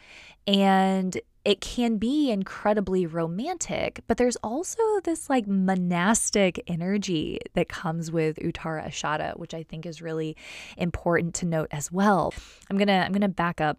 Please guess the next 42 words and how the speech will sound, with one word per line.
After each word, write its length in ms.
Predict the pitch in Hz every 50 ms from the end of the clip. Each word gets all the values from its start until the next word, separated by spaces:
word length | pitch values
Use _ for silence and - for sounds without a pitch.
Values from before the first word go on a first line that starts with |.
| - _ -
just 220 | - 165 - -
a 40 | 156
few 560 | - - - 170 160 151 147 147 147 156 156 165 - _ -
steps 340 | - - - 135 - - -
here. 220 | - - - 170
So 180 | - - 185 175
Venus 480 | 175 170 196 220 262 302 359 339 -
in 120 | 269 226 208
Capricorn, 720 | - - - - 139 - 156 - - - - - 170 -
Venus 320 | 165 175 170 180 190 - -
will 100 | 196 180
be 160 | 165 175 180
in 80 | 190 196
Capricorn 640 | - - 165 165 - 170 160 - - 156 151 156
again 320 | - - 175 160 151 151 151
from 160 | - 156 156
December 460 | 151 156 - - 160 170 190 202 - -
eighth 240 | - 151 156 -
until 220 | - 160 - 156 151
December 420 | 160 170 - - 151 160 175 180
twenty-ninth. 640 | - - - 196 208 214 185 143 - - - - - - - - - - - - - - -
And 160 | - 202 190
in 180 | - 214 214
this 180 | 240 277 269 -
time 380 | - - - 214 208 220 233 226
period, 600 | - - 196 175 170 160 156 151 151 147 151 - -
you 260 | - 170 170 185 185
want 240 | 165 175 190 208 -
to 100 | - 262
see 460 | 247 - - - 285 285 285 269 240
where 560 | - - 170 156 151 170 170 160 160 165 170 180
Capricorn 640 | - - 165 156 - 165 165 - 175 170 165 165
is 240 | - - 151 151 156
in 80 | 165 165
your 160 | 160 160 160
chart 460 | - - - 302 285 170 - - 180
because 240 | - 165 - 165 151
this 180 | 170 160 - 170
will 240 | 170 170 170 180
have 220 | 190 180 175 180 175
an 80 | 175
impact. 500 | - - 254 254 - - - - - -